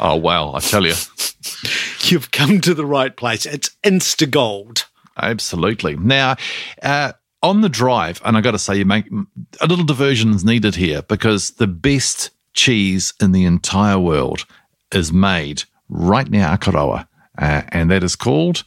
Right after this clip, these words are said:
Speaker 2: Barry's Bay?
Speaker 1: Barry's Bay. And they've got a
Speaker 2: Barry's Bay.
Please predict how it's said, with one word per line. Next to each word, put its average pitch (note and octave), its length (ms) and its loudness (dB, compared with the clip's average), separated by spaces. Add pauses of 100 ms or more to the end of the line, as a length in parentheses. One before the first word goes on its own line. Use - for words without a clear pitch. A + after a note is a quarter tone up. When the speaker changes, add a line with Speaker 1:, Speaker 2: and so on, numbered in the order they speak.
(220)
Speaker 2:
Barry's C#3 320 0
Bay? F#3+ 320 0
Speaker 1:
Barry's E2+ 400 0
Bay. D#2 480 -2
And G#2+ 100 2
they've G2 80 2
got - 80 2
a - 40 0
Speaker 2:
Barry's F2 200 -4
Bay. A2 180 -12